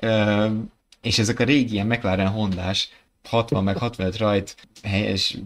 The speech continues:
büntetések jutottak az eszembe, amikor Alonso-nak nagyjából még az előző helyszínre kellett volna indulni a Buttonnel egyetembe. Itt most nem egészen ez volt a helyzet, hanem az, hogy gyakorlatilag a mezőny egyharmadát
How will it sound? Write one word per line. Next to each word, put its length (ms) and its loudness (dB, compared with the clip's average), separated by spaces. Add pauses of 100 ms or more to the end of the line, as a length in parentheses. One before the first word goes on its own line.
(120)
büntetések 720 -2
jutottak 440 -8
az 260 0
eszembe, 420 -2
amikor 420 -2
Alonso-nak 560 0
nagyjából 380 -2
még 140 -2
az 100 -2
előző 380 -2
helyszínre 500 -4
kellett 220 -4
volna 200 -4
indulni 300 -2
a 60 -6
Buttonnel 460 -6
egyetembe. 640 -4 (360)
Itt 160 -6
most 300 -4
nem 200 -6
egészen 340 -4
ez 140 -4
volt 160 -6
a 40 -2
helyzet, 280 -4
hanem 320 -4
az, 220 -4
hogy 100 -6
gyakorlatilag 420 -6
a 40 -2
mezőny 320 -2
egyharmadát 760 -6